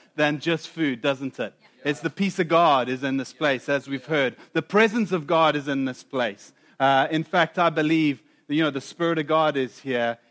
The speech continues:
and there's freedom in this place tonight.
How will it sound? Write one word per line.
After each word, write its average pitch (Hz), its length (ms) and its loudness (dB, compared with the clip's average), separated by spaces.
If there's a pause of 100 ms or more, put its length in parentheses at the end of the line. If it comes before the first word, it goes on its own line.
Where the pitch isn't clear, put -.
(140)
and 123 240 -2
there's 123 240 -4
freedom 165 640 -2 (320)
in 131 160 -4
this 123 180 -6
place 123 380 -4
tonight. 117 480 -6